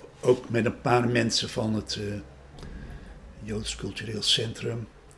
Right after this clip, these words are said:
nee, het Joods Kenniscentrum heet dat, geloof ik, in contact gekomen.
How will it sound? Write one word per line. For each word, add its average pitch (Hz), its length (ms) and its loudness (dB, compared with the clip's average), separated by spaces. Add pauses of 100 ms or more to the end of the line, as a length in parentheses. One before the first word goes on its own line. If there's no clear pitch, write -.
(160)
nee, 117 200 -4
het - 100 -10
Joods - 320 -4
Kenniscentrum 101 600 -2
heet 90 140 -10
dat, - 120 -14
geloof - 200 -12
ik, - 80 -14 (800)
in 110 60 -8
contact 107 440 -6
gekomen. 101 600 -4